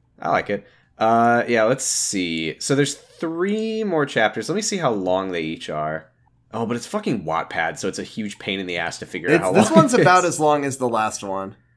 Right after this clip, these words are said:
Speaker 1: Yeah, and then we got two more that are also, yeah, let, let's do one more and then we can do the,
Speaker 2: Okay.
Speaker 1: the last two,
Speaker 2: Okay,
Speaker 1: uh,
Speaker 2: yep.
Speaker 1: next episode. And that'll be the end of our fucking podcast.
Speaker 2: Oh,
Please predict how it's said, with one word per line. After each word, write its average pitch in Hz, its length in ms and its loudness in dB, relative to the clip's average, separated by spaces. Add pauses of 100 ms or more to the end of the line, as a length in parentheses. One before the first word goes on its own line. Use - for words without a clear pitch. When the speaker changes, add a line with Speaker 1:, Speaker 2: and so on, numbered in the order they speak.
(640)
Speaker 1:
Yeah, 107 440 4
and 107 100 0
then 120 100 0
we 120 120 2
got 113 280 4 (480)
two 147 560 -2
more 135 800 -2
that 123 160 -2
are 120 240 0
also, 117 600 0
yeah, 131 240 6
let, 147 200 4
let's 175 200 2
do 214 140 6
one 139 160 8
more 117 180 4
and 110 80 0
then 107 80 0
we 104 100 2
can 101 160 -4
do 92 360 0
the, 87 240 -4
Speaker 2:
Okay. 82 360 -2 (200)
Speaker 1:
the 82 440 -6
last 82 360 -2
two, 80 420 -6
Speaker 2:
Okay, 82 320 -8
Speaker 1:
uh, 78 240 -12
Speaker 2:
yep. 101 100 -4
Speaker 1:
next 78 200 -8
episode. - 420 -6 (520)
And 98 120 -2
that'll 113 200 6
be 98 140 2
the 90 140 4
end 107 140 6
of 117 80 2
our 95 80 0
fucking 117 440 2
podcast. 101 800 0
Speaker 2:
Oh, 95 300 -10